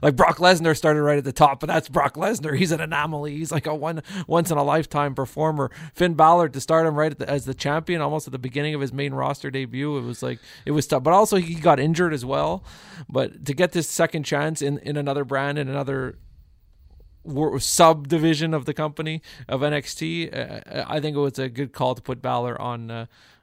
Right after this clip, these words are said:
on the N X T, especially with the weekly T V on U S A Network. I'm wa-, I'm still waiting for them to come, uh,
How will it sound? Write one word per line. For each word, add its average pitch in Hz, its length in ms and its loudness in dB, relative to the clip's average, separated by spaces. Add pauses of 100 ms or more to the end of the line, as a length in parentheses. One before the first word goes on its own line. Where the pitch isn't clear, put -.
on 123 180 -6
the 127 100 -6
N 131 120 -4
X - 180 -8
T, 135 140 -4
especially 131 340 -4
with 127 120 -6
the 127 60 -4
weekly 135 300 -4
T 131 180 -8
V 127 140 -6
on 123 160 -4
U 123 140 -4
S 120 140 -6
A 120 80 -4
Network. 143 500 -4 (180)
I'm 151 160 0
wa-, 175 100 6
I'm 160 120 0
still 226 160 4
waiting 208 240 4
for 202 80 -4
them 190 140 0
to 160 80 -6
come, 175 360 -2
uh, 95 120 -12